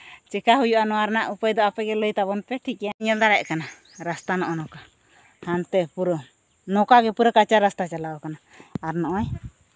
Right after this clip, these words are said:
ᱱᱚᱜᱼᱚ ᱱᱚᱛᱮ ᱠᱟᱪᱟ ᱨᱟᱥᱛᱟ ᱱᱚᱜᱼᱚ ᱱᱚᱝᱠᱟ᱾ ᱟᱨ ᱱᱮᱜᱼᱮ ᱠᱩᱧ, ᱮᱱᱮ ᱯᱮ ᱧᱮᱞ ᱫᱟᱲᱮᱭᱟᱜ ᱠᱟᱱ ᱜᱮᱭᱟ ᱱᱚᱜᱼᱚᱭ᱾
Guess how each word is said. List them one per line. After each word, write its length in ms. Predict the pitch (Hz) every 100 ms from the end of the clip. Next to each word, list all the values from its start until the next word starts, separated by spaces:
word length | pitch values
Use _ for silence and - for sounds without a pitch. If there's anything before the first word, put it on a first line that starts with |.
| _ _ _ _ _ _ _ _ -
ᱱᱚᱜᱼᱚ 120 | 170 175
ᱱᱚᱛᱮ 220 | 175 180
ᱠᱟᱪᱟ 260 | 170 160 185
ᱨᱟᱥᱛᱟ 240 | 180 - 196
ᱱᱚᱜᱼᱚ 180 | 190 196
ᱱᱚᱝᱠᱟ᱾ 220 | 202 240
ᱟᱨ 180 | 185 185
ᱱᱮᱜᱼᱮ 260 | 185 180
ᱠᱩᱧ, 260 | - 175 160 - _ _ _ -
ᱮᱱᱮ 160 | 170 165
ᱯᱮ 100 | -
ᱧᱮᱞ 200 | 180 160
ᱫᱟᱲᱮᱭᱟᱜ 240 | 156 -
ᱠᱟᱱ 120 | 156 156
ᱜᱮᱭᱟ 180 | 147 _ _ _ _ _ _
ᱱᱚᱜᱼᱚᱭ᱾ 220 | - 156